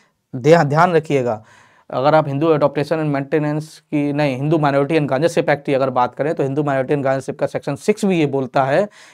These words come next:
कि जो माइनर वाइफ होगी उसका जो गार्जियन होगा उसका हस्बैंड होगा, ठीक है। तो तभी तो आप वैलिड मान रहे हो शादी है जब उसकी, अब आप उसकी जो है गार्जियनशिप ही पूरी उसको दिए दे रहे हो उसके हस्बैंड को, इसका मतलब कि वैलिड है।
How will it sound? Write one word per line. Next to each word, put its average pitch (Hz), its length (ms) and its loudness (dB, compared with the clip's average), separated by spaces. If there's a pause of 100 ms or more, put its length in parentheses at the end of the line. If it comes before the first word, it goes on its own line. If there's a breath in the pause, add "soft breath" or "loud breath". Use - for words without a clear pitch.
(120)
कि 180 320 2 (460 soft breath)
जो 139 180 0
माइनर 143 460 0
वाइफ 147 360 2
होगी 170 520 -2 (180)
उसका 139 380 -6
जो 131 180 -2
गार्जियन 127 440 -2
होगा 147 320 0
उसका 175 500 -4
हस्बैंड 123 440 -4
होगा, 113 320 -6 (200)
ठीक 180 200 -2
है। 113 100 -6
तो 117 200 -8
तभी 127 340 -4
तो 156 140 0
आप 127 180 0
वैलिड 123 220 -4
मान 117 280 -6
रहे 117 80 -6
हो 139 100 0
शादी 170 360 0
है 151 300 -4
जब 131 120 -4
उसकी, 131 280 -6 (600 soft breath)
अब 127 160 0
आप 139 260 2
उसकी 143 360 -2 (340 soft breath)
जो 131 120 0
है 143 120 2
गार्जियनशिप 151 640 0
ही 180 80 0
पूरी 156 260 2
उसको 147 260 0
दिए 143 220 2
दे 139 120 2
रहे 139 60 2
हो 139 60 2
उसके 139 180 -4
हस्बैंड 131 340 -4
को, 175 120 2
इसका 151 200 0
मतलब 135 320 0
कि 190 100 -4
वैलिड 135 320 0
है। 120 140 -8